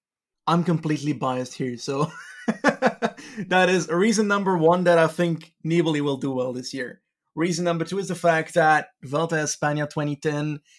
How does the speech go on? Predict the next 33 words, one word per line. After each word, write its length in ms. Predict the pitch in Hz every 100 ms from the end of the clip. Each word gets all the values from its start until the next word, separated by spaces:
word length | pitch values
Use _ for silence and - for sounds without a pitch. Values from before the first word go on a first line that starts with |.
| _
you've 180 | 143 120
got 300 | 143 135 123
Giro 220 | 147 147
d'Italia 360 | 160 151 151 147
twenty 240 | 151 143
thirteen, 520 | 135 139 139 135 139
sixteen, 640 | 135 - 151 - 147 143 139
Tour 120 | 151
de 60 | 139
France 400 | - 143 143 -
fourteen. 520 | 139 135 139 139 131 _ _ -
This 160 | 143 -
man's 260 | 147 147
a 80 | 131
winner. 480 | 131 147 160 165 165 _ _ _
And 500 | 135 143 143 139 135
in 140 | - 151
each 220 | 208 202
of 100 | 180
those 220 | 175 147
Grand 280 | 151 147 147
Tours, 240 | 151 139
you 100 | 135
see 260 | 131 - 139
that 240 | 131 131
he 80 | 139
becomes 360 | 127 139 131 117
better 300 | 143 160 175
and 140 | 147
better 280 | 139 139 135
during 380 | 120 139 151 156
the 100 | 143
race 560 | 135 135 147 - -